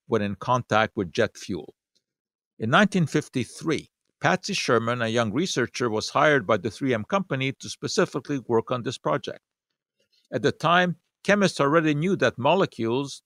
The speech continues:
that contained lots of fluorine atoms were unreactive. Indeed, the carbon-fluorine chemical bond is one of the strongest known.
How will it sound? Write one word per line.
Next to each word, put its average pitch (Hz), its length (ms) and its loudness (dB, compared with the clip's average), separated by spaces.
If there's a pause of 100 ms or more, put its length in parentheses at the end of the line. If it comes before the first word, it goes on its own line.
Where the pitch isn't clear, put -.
(140)
that 120 180 -2
contained 127 500 -4
lots 165 420 2
of 123 100 0
fluorine 151 420 0
atoms 110 440 -2
were 120 220 0
unreactive. 131 960 -2 (600)
Indeed, 135 340 2
the 117 100 2
carbon-fluorine 156 840 2
chemical 147 360 0
bond 160 300 0
is 131 120 0
one 135 180 -2
of - 20 -4
the 113 80 0
strongest 170 600 0
known. 165 340 -2